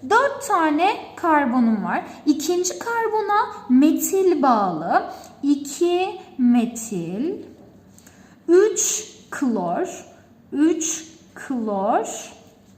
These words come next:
bir, iki, üç, dört tane de karbonum var. Bütan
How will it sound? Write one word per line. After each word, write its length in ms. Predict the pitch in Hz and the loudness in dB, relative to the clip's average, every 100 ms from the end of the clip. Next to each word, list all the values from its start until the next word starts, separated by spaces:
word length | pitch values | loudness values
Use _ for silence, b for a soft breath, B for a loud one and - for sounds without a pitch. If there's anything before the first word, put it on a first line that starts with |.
| _ _ - - - | _ _ -20 -20 -4
bir, 320 | - 294 285 277 | 2 4 4 2
iki, 500 | 285 277 - 294 - | -2 -4 -4 -4 -2
üç, 420 | 415 - - 254 | -4 -4 -6 0
dört 280 | 349 359 320 | 2 2 -2
tane 240 | 254 220 | -2 -2
de 100 | 226 | -4
karbonum 720 | - 262 247 220 220 208 196 | -4 0 0 0 0 0 -2
var. 260 | 196 277 480 - B B - | -2 0 0 -4 B B -6
Bütan 1200 | 240 269 294 320 349 370 - - - 302 277 302 | -2 2 2 2 0 -2 -8 -18 -8 -4 -2 -2